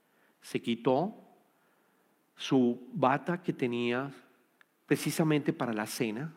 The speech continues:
para la última cena, se la quita. Posiblemente va a buscar la vasija de agua que les comentaba,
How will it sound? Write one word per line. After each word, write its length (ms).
para 160
la 120
última 460
cena, 420
se 200
la 180
quita. 480
Posiblemente 640
va 120
a 40
buscar 340
la 100
vasija 420
de 100
agua 300
que 80
les 140
comentaba, 680